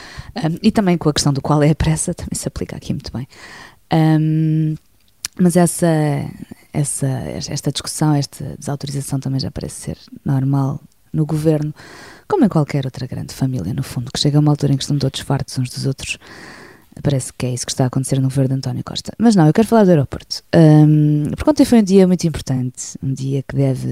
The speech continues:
encher-nos a todos de esperança. Foi um dia em que Luís Montenegro, tal como prometido, divulgou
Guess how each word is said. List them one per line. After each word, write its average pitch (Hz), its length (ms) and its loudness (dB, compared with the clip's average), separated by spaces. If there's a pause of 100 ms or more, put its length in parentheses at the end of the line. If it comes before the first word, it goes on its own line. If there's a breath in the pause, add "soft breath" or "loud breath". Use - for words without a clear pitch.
encher-nos 160 520 4
a 165 80 6
todos 160 320 4
de - 80 0
esperança. 175 680 2 (640 loud breath)
Foi 202 240 6
um 185 60 2
dia 180 480 4
em 151 180 0
que - 160 -8
Luís 123 320 -4
Montenegro, 143 500 -2
tal 117 160 -6
como 139 180 -4
prometido, 165 460 0
divulgou 208 540 2